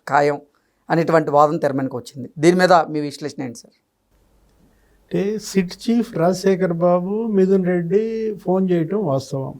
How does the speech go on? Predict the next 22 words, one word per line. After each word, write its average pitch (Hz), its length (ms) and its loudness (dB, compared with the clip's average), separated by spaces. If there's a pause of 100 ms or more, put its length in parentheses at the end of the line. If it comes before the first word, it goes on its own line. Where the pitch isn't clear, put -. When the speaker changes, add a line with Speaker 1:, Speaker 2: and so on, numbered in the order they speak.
(220)
Speaker 1:
హ్మ్. 131 240 4 (800)
Speaker 2:
మరి 160 160 0
ఫోన్లో 220 520 2
సంభాషణ 196 520 4
ఏం 190 140 4
జరిగిందనేది 185 760 2
ఇక 196 80 0
వాళ్ళిద్దరికే 175 840 4 (140)
తెలియాలి, 170 500 2
లేదు 190 340 6
వాళ్ళ 180 220 8
పక్కన 202 340 0
ఉన్నటువంటి 165 400 -4
వాళ్ళకి 175 520 0 (160)
తెలియాలి. 92 560 -4
Speaker 1:
హ్మ్. 135 200 4
Speaker 2:
ఇప్పుడు - 800 -12
ఎందుకంటే 196 720 6
ఇవాళ 185 300 2
మిథున్ 175 380 2
రెడ్డి 208 460 4
రాకపోతే 208 1200 4